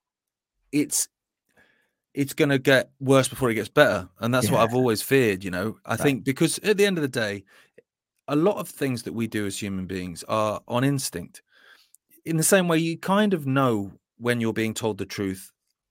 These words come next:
Speaker 1: and you kind of know when you're being lied to, to a certain degree. Obviously,
Speaker 2: Mm-hmm.
Speaker 1: people can be hoodwinked a bit, but generally, when you hear the truth, it just resonates differently. In the same way that if you go to a pub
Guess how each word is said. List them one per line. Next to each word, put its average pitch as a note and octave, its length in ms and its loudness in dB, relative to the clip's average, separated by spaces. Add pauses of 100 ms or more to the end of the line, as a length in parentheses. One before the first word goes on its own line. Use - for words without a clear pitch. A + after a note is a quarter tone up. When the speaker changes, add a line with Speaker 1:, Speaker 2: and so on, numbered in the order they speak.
(120)
Speaker 1:
and C3 140 0
you B2+ 100 -2
kind D#3 380 0
of B2+ 120 0
know A#2+ 160 -2
when A#2 160 -2
you're A2 80 0
being G#2+ 200 -4
lied A#2 280 0
to, F#2 160 -6
to - 180 -4
a D3 60 0
certain C3 300 0
degree. G2 460 -8
Obviously, B2 240 -4
Speaker 2:
Mm-hmm. G#2+ 80 2
Speaker 1:
people F3+ 140 -2
can C#3 100 -4
be B2 100 -2
hoodwinked A2 420 -2
a G2+ 40 -8
bit, G#2 300 -2 (400)
but D3 140 0
generally, C#3+ 480 4
when C#3 200 0
you C3+ 80 2
hear B2+ 160 4
the A2+ 100 -2
truth, G2+ 380 -2
it A2+ 140 -4
just C3 260 0
resonates G#2+ 640 0
differently. C#2 420 -6 (400)
In A2+ 100 0
the A#2+ 60 0
same B2 280 4
way A2 140 4
that G2+ 120 -4
if A2+ 120 -8
you B2+ 60 -2
go A#2+ 160 0
to A2+ 220 -4
a G2+ 60 0
pub G2 360 -2